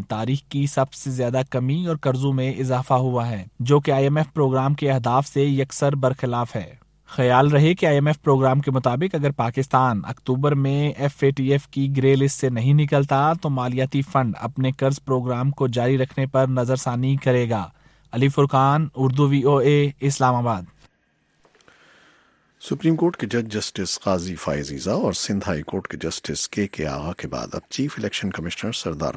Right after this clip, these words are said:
Speaker 2: رضا کے خلاف حکومت کی طرف سے ریفرنس دائر کرنے پر غور کیا جا رہا ہے۔ دونوں جج صاحبان کے خلاف سپریم جوڈیشل کونسل کی کاروائی جاری تھی، جبکہ چیف الیکشن کمشنر کے معاملے پر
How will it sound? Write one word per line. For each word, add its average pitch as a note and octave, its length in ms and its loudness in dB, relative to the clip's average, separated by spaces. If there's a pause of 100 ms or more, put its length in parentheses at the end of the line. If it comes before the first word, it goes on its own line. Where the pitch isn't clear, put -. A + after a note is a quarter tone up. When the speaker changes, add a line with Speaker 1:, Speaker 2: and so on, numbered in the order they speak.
Speaker 2:
رضا G2+ 200 -2
کے - 120 -8
خلاف - 400 -8
حکومت F2 320 -8
کی - 80 -10
طرف - 260 -10
سے - 140 -4 (480)
ریفرنس A2 600 -4
دائر - 160 -6
کرنے D#2+ 300 -8
پر - 180 -14
غور E2+ 260 -6
کیا - 220 -12
جا - 100 -12
رہا - 220 -12 (120)
ہے۔ - 80 -14 (680)
دونوں D3+ 320 2
جج C#3 160 -2
صاحبان A#2 460 -2
کے A#2 140 -10
خلاف A2 300 -2
سپریم G#2+ 560 -4
جوڈیشل F2 420 -6
کونسل F2+ 380 -8
کی D#2 80 -10
کاروائی C2+ 420 -8
جاری C2 320 -8
تھی، - 220 -10
جبکہ A#2+ 320 -6
چیف - 300 -6
الیکشن E2+ 400 -8
کمشنر A2 400 -10
کے - 120 -14
معاملے B2 460 -12
پر B2 80 -6